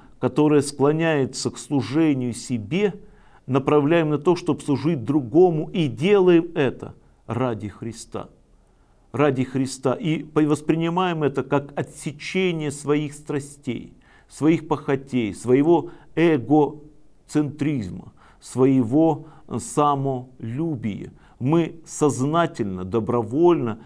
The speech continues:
возвращаемся к иному способу существования — существования любви. И вот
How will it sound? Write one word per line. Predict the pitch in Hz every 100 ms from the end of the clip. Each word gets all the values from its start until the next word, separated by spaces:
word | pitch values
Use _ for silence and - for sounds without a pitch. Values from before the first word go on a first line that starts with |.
| - -
возвращаемся | 139 143 139 143 143 - 170 170 147 -
к | 139 - -
иному | 156 156 175 170 160
способу | - - 165 160 147 135
существования — | 135 139 - 135 - 139 131 127 95 90 - - _
существования | - 139 - 139 147 143 143 156 143 143
любви. | 139 139 110 113 107 90 - - -
И | 147
вот | 160